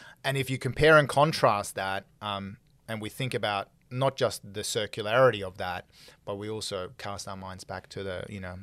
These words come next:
the early two thousands or the, the nineteen nineties, you know, to a Radio Shack ad, we might imagine Christmas holiday, for example. And we think about the functionalities and the services that are actually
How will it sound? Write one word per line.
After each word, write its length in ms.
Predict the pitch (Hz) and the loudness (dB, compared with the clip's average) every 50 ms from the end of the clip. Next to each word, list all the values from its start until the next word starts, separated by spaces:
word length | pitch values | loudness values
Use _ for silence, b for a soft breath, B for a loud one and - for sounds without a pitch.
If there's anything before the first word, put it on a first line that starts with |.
| 110 - | -14 -10
the 140 | - 98 101 | -8 -6 -6
early 220 | 98 98 95 92 | -4 -6 -6 -8
two 160 | - - 95 | -10 -12 -12
thousands 520 | - - 113 113 113 117 107 110 107 101 - | -4 2 2 4 4 4 2 -2 -6 -6 -4
or 160 | 101 92 92 | -4 -6 -6
the, 200 | 98 101 95 87 | -6 -8 -10 -8
the 160 | 101 98 95 | -8 -8 -8
nineteen 500 | 98 98 98 95 98 98 - 98 95 92 | -8 -8 -8 -8 -8 -8 -8 -8 -8 -6
nineties, 640 | 92 95 101 104 107 107 98 92 92 - - - - - | -4 -2 0 0 0 0 -2 -6 -8 -10 -12 -12 -12 -10
you 80 | 107 98 | -8 -6
know, 100 | 98 95 | -6 -6
to 180 | - - 104 | -6 -6 -6
a 60 | 101 101 | -6 -6
Radio 480 | 98 104 101 104 107 110 107 104 101 | -4 -2 -2 0 0 0 -2 -2 -2
Shack 400 | 98 - - - 110 98 - - - | -2 -2 -2 0 0 -2 -2 -4 -6
ad, 340 | - 101 104 104 104 104 101 | -2 0 2 2 2 2 0
we 140 | 104 104 101 | -2 -6 -8
might 240 | 98 101 98 98 98 | -6 -4 -4 -4 -4
imagine 560 | 101 104 104 107 107 104 107 107 101 98 - B B B | -4 -4 -2 -2 -2 -2 -2 -4 -4 -4 -8 B B B
Christmas 320 | - - 127 - 113 - - | 0 0 0 0 -2 -2 4
holiday, 340 | 127 131 135 123 113 101 | 6 8 8 8 6 6
for 220 | 98 - - 101 98 | 2 -2 -4 -6 -6
example. 500 | 98 95 98 92 92 92 - 113 113 123 B B B B B B B | -4 -4 -4 -6 -6 -6 -6 -6 -8 -8 B B B B B B B
And 80 | 127 131 | -2 -2
we 60 | 143 | -2
think 200 | - 196 202 185 | 0 0 2 2
about 280 | 196 165 151 135 117 113 | 6 8 8 8 8 4
the 60 | 123 | -2
functionalities 1040 | - - 135 127 120 - - 120 117 110 110 117 120 123 123 117 107 104 98 - | -4 -4 -6 -6 -6 -8 -8 -8 -6 -4 -2 0 0 0 0 0 -2 -4 -6 -8
and 100 | 110 104 | -10 -10
the 60 | 98 95 | -8 -8
services 720 | - - - 127 123 123 131 120 117 - - 98 92 - | -8 -4 0 4 4 4 4 2 0 -6 -6 -8 -8 -8
that 100 | 107 98 | -6 -4
are 140 | 92 95 | -4 -4
actually 380 | 101 - - - 101 95 92 - | -6 -6 -8 -8 -8 -10 -10 -12